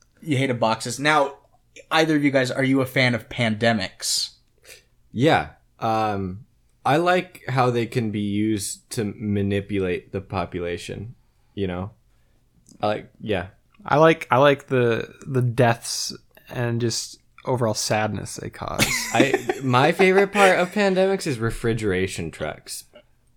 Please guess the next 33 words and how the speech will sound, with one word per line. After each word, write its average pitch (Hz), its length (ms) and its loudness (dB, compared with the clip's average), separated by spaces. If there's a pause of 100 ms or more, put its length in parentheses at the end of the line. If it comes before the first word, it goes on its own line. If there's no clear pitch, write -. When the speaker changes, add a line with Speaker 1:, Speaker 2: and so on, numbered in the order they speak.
(320)
Speaker 2:
being 92 220 -2
used 87 320 -6
for 92 120 -8
dead 80 220 -8
bodies. - 580 -10 (160)
It's 113 200 -4
like 120 360 -2 (280)
food 131 300 2
trucks, - 440 -4
but, 98 200 -6
like, - 420 -10 (120)
not 85 360 -4
at 80 120 -8
all, 87 440 -6 (280)
you 113 120 -2
know? 113 240 -4 (440)
Speaker 3:
Bring 120 200 -2
out 120 80 -4
your 113 100 -2
dead. 120 400 0 (220)
Speaker 2:
Yeah, 110 600 2
<laughs> - 80 -20
yeah. 107 440 0 (320)
Speaker 1:
It's 170 160 0
like 160 120 6
a 151 60 4
door-to-door 135 640 6
service. 127 380 4
Speaker 2:
It's 123 120 2
like 151 180 8
a 156 80 6
library 117 520 6
drop 104 460 0